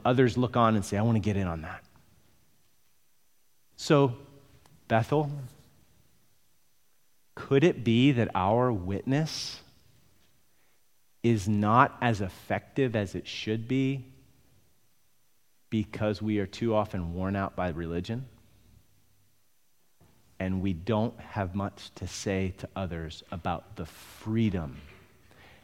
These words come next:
and the joy and the rest that comes from experiencing the burden-bearing grace of Jesus.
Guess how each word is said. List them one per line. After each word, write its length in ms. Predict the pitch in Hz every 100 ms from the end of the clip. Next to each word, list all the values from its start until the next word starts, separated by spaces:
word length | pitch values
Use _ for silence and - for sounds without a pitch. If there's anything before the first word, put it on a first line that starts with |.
| _ -
and 260 | 101 92 82
the 100 | 82
joy 880 | 82 87 101 107 107 92 85 82 80 - - - - -
and 260 | 117 107 98
the 100 | 101
rest 960 | 90 98 120 131 - - - - - - - _ - - -
that 180 | 104 -
comes 460 | - 123 107 98
from 240 | - 107 95
experiencing 1120 | - - - 120 117 107 95 82 85 82 78
the 80 | 80
burden-bearing 840 | 80 - 104 98 101 92 90 85
grace 320 | 82 82 -
of 80 | 73
Jesus. 440 | - 71 - -